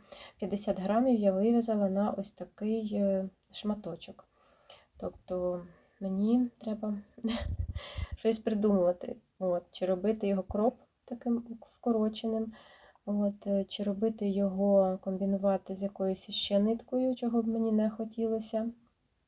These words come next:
У мене є білий такий, а, біла ангора. От, я думала, можливо, з нею було б гарно,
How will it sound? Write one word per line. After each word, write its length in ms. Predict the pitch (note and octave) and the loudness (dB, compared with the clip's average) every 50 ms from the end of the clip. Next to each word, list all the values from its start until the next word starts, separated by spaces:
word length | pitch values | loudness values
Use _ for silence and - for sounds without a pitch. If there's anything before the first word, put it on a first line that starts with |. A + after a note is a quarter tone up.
| _ _ _ _ _ - - | _ _ _ _ _ -10 -4
У 40 | G#3+ | -2
мене 140 | G3+ G3 G3 | 0 0 0
є 140 | F#3 G3 F#3 | 0 0 -2
білий 380 | F3+ G3 G#3 G3+ G3 F#3+ F#3 | -2 0 0 0 0 0 -2
такий, 440 | - - - - G#3 G3 F#3 F#3+ G3+ - - - - - - - - - _ _ _ | -4 -8 -8 -4 -4 -2 -2 -4 -6 -10 -18 -20 -20 -18 -18 -20 -20 -20 _ _ _
а, 320 | A3 G#3+ G#3 G3+ G3 G3 | -2 2 4 4 4 4
біла 260 | G3 G#3+ A#3 G#3+ G3 | 6 4 6 6 6
ангора. 640 | F#3+ F#3+ F#3+ E3+ E3+ F3+ E3+ E3+ E3+ G3+ A#3 D4 F4 - - _ _ _ _ _ | 6 4 2 0 0 0 0 0 0 0 -2 -2 -4 -8 -14 _ _ _ _ _
От, 220 | G#3 G3+ G3+ - G#3 | -6 -6 -4 -6 -6
я 60 | F#3+ | -4
думала, 260 | G#3+ G#3 G3+ G3 G3 | -2 0 0 0 0
можливо, 400 | F#3+ F#3+ F#3 - G3+ G3+ G3 G3 | 0 -2 -4 -4 -4 -4 -2 -4
з 80 | F#3 F#3 | -4 -4
нею 300 | F3 F3 F3 F3 F3 F3+ | -6 -6 -8 -10 -10 -12
було 260 | F3 E3+ F#3+ G3 F#3 | -12 -8 -6 -6 -6
б 80 | G3 | -6
гарно, 460 | F3+ - F#3+ A3+ D4 D4+ E4+ C4+ A#3+ | -8 -6 -4 -4 -4 -4 -2 -2 0